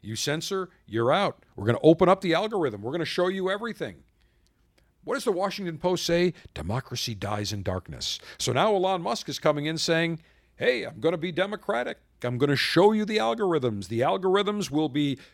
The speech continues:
exposed to sunlight for all to see." That is a good thing. I'm rooting for Elon Musk. I'm rooting for free speech. I'm rooting for the public's right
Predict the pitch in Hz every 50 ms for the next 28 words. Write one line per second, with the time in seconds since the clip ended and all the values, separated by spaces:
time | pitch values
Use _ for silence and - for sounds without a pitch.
0 | _ _ _ - - - - - - 147 190 214 226 - - - 220 - - 208
1 | 175 156 139 120 113 104 - - - 101 98 113 123 135 139 - 147 127 - -
2 | 107 78 65 80 - _ _ _ _ _ _ _ _ _ - - 85 87 123 131
3 | 151 - - 165 143 117 151 139 113 131 127 123 - - 131 113 98 80 71 69
4 | - _ _ _ _ _ _ _ _ - 104 104 104 104 110 135 185 196 185 160
5 | - - 131 117 113 107 107 107 104 101 101 110 151 - - - - - - -
6 | _ _ _ _ _ _ _ _ _ _ _ _ _ _ _ _ _ _ - -
7 | _ - 107 117 117 117 120 135 147 147 156 151 139 - - 120 - - - 123
8 | 120 110 - - - 160 190 262 - - - - - - - - _ _ _ _
9 | _ _ _ _ _ _ _ _ - 120 123 123 123 120 120 123 143 165 165 170
10 | 180 180 185 196 190 180 - _ _ _ _ _ _ _ _ _ _ _ _ _
11 | - - - 131 127 123 120 110 117 110 - - - - 175 175 165 175 185 175
12 | - - - - _ _ _ - 107 117 127 135 143 147 - -